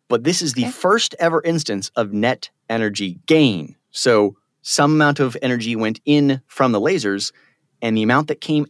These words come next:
Speaker 1: out from the hydrogen turning into helium was more than went in. So this is huge. Like, there is a real chance that the world is going to completely run out of fossil fuels this century.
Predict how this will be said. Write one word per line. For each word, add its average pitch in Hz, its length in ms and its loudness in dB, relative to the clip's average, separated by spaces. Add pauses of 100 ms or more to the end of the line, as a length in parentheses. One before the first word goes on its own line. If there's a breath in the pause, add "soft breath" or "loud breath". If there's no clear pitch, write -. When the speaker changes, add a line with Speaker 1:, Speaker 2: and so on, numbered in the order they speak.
Speaker 1:
out 196 260 4
from 165 160 -4
the 147 80 0
hydrogen 143 460 0
turning 165 260 -2
into 156 160 2
helium 127 520 0 (120)
was 123 320 4
more 143 440 2
than 143 260 2
went 127 240 0 (100)
in. 113 340 0 (540 soft breath)
So - 160 -2
this 170 300 -2
is 143 100 2
huge. 113 600 0
Like, 104 260 0
there 131 220 2
is 135 120 2
a 143 100 4
real 151 360 -2
chance 143 480 -2 (380 soft breath)
that 120 340 2
the 117 140 -2
world 143 280 4
is 110 140 -4
going 120 280 0
to 123 140 -4
completely 147 480 -4
run 117 380 2
out 139 160 4
of 110 140 0
fossil 117 400 -6
fuels 92 420 -6 (100)
this 131 360 -2
century. 127 600 -2